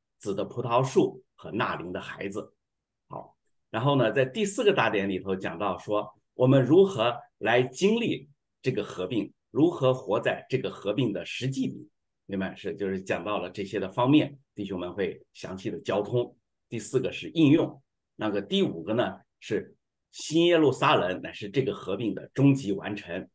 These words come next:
经过过程并终极完成的三一神与重生、圣别、更新、变化、磨成并融化这三部分教会的终极合并。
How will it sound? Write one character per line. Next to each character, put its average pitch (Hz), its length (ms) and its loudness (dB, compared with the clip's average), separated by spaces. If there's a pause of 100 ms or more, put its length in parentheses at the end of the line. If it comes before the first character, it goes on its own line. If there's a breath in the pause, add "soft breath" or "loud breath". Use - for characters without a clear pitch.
(260)
经 127 180 0
过 127 220 2
过 127 160 4
程 95 420 -6
并 92 220 -8
终 127 180 -2
极 110 120 -4
完 104 200 -2
成 110 160 -6
的 135 80 2
三 104 260 0
一 104 100 0
神 92 340 -10 (360)
与 98 360 -4 (180)
重 110 220 -4
生、 117 240 0
圣 113 240 0
别、 95 340 -4 (200)
更 110 120 0
新、 107 240 -4
变 117 220 0
化、 - 240 -6
磨 110 180 0
成 104 280 -4
并 98 200 -4
融 110 220 -6
化 - 300 -6
这 - 80 -16
三 117 240 -4
部 120 120 0
分 98 240 -8 (200)
教 120 200 4
会 143 220 4
的 - 160 -12 (180)
终 101 200 -6
极 92 120 -14
合 - 200 -10
并。 95 120 -12